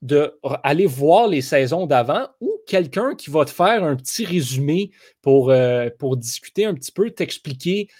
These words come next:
les forces en présence, c'est qui les bons puis les pas fins, euh, de certains points de vue,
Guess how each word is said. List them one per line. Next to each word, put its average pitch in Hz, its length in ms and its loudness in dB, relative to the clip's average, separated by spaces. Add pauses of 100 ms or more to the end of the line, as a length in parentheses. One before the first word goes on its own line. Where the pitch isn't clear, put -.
(100)
les 131 140 0
forces 175 280 -2
en 175 100 2
présence, 143 460 0
c'est 143 140 -4
qui 185 160 -2
les 160 280 2
bons 156 420 4
puis - 140 -8
les 135 220 2
pas 151 240 2
fins, 147 360 -2 (320)
euh, 117 240 0
de 123 220 0
certains 165 480 -2
points 156 300 -2
de 135 80 -4
vue, 143 400 -8